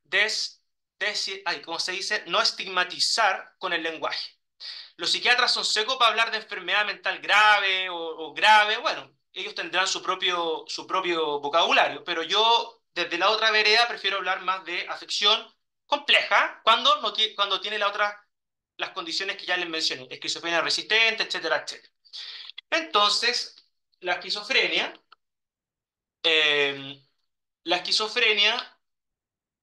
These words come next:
es una enfermedad psiquiátrica, esto lo define el gess, ¿ya? Que se caracteriza por la aparición de psicosis. Fíjense acá qué interesante, por la aparición de psicosis. Es decir, que dice que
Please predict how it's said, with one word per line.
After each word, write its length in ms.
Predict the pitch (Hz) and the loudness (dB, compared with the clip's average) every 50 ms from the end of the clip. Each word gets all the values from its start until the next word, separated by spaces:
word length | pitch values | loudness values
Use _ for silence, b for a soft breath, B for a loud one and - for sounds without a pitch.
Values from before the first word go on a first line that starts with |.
| _ _ - | _ _ -6
es 180 | - 214 214 - | -4 -4 -4 -4
una 140 | 254 240 233 | -4 -6 -6
enfermedad 680 | 233 233 220 196 190 185 180 185 185 185 196 208 - | -6 -4 -4 -2 0 2 2 4 4 4 4 2 -2
psiquiátrica, 640 | - - - 190 - 240 233 196 175 165 160 190 190 | -4 -6 -6 -4 0 2 2 2 2 0 -2 -2 -4
esto 180 | 185 - 196 | -4 -4 -6
lo 100 | 180 170 | -4 -4
define 260 | 165 165 - 196 185 | -4 -4 -2 0 0
el 100 | 185 175 | 0 0
gess, 540 | - - 233 196 180 185 - - - - _ - | 2 2 4 4 2 2 -2 -6 -8 -10 _ -6
¿ya? 300 | 151 165 196 214 - - - B B B B B _ _ _ - | -4 -4 -4 -4 -8 -14 -20 B B B B B _ _ _ -10
Que 80 | 190 | -8
se 160 | 185 - 185 | -6 -6 -4
caracteriza 640 | 170 180 175 170 170 170 - 175 202 208 - 247 233 | -2 0 2 0 0 -2 -4 -8 -6 -4 -4 -4 -4
por 100 | 220 214 | -2 -2
la 100 | 202 190 | -2 0
aparición 520 | 190 185 170 165 - - - 214 220 214 | 0 0 0 0 -2 -2 -2 -2 -4 -4
de 80 | 208 202 | -4 -4
psicosis. 720 | - - 185 - 165 147 127 - - - - - - - - | -4 -4 -6 -8 -10 -10 -10 -10 -8 -8 -8 -10 -10 -8 -8
Fíjense 300 | 240 240 277 254 - 226 | -6 -6 -4 -4 -2 -2
acá 160 | 220 226 220 | -2 -2 -4
qué 60 | 220 | -4
interesante, 640 | 214 208 - 185 185 - - 175 147 127 - - 143 | -10 -8 -8 -6 -4 -2 -2 -2 -2 -2 -4 -12 -10
por 160 | - 156 151 | -8 -6 -2
la 100 | 151 165 | -2 0
aparición 720 | - 165 165 156 - 160 147 143 143 - - 240 254 277 269 | 0 0 0 0 0 -2 -2 -2 -2 -2 -2 -2 -2 -4 -6
de 80 | 233 | -6
psicosis. 640 | - - 180 165 - - 170 - - - - - - | -8 -8 -8 -10 -12 -16 -12 -12 -12 -12 -12 -10 -8
Es 100 | 190 190 | -6 -6
decir, 320 | 196 202 190 - 214 214 - | -4 -6 -6 -6 -10 -10 -8
que 100 | 185 170 | -8 -8
dice 300 | 185 196 190 - 202 196 | -6 -6 -4 -4 -4 -2
que 380 | - 180 185 214 233 B B | 0 0 0 0 -2 B B